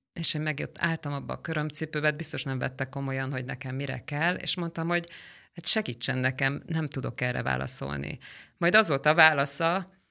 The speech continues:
ha nem tud erre válaszolni, akkor nem tudok önnek segíteni. És akkor így álltam, és mondtam, hogy hát jó, akkor majd elmegyek egy pékségbe, ott valószínű fognak nekem segíteni. Hát ez volt az első ilyen, ö,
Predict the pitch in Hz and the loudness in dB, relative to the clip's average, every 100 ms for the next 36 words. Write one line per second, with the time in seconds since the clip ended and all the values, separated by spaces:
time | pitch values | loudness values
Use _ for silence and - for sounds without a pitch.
0 | - 170 220 233 196 165 156 147 139 143 | 4 8 10 8 10 12 12 10 8 6
1 | - 139 147 160 196 254 - - - - | 4 6 6 8 6 6 0 -16 -20 -20
2 | - _ - - 185 208 185 143 147 139 | -20 _ -6 6 10 10 10 6 8 6
3 | 135 - 135 123 120 - 113 117 - 143 | 6 6 6 4 -2 2 2 2 -4 -8
4 | _ _ 196 180 170 - 240 240 196 175 | _ _ -8 -2 0 6 6 6 0 0
5 | 165 165 160 151 147 147 - - - 262 | 0 0 -2 -2 -2 -4 -10 -20 -10 -8
6 | 254 143 131 131 - 143 135 143 147 127 | -4 -2 0 -2 0 0 0 -2 -2 -2
7 | 123 127 127 - 127 123 - 135 131 139 | -4 -4 -8 -2 0 2 2 2 2 0
8 | 139 143 143 131 - - 139 - 156 143 | 0 0 -2 -2 -2 -2 -2 2 2 4
9 | 143 - - - - - 185 175 185 - | 2 2 -6 -6 0 6 6 6 4 6
10 | 170 170 - - - 180 185 170 139 139 | 6 6 2 -2 0 4 4 4 0 0
11 | 143 139 135 - 139 131 131 127 127 131 | 4 6 8 6 4 0 0 0 0 -2
12 | - - 135 131 127 127 | -2 -4 -2 -2 0 0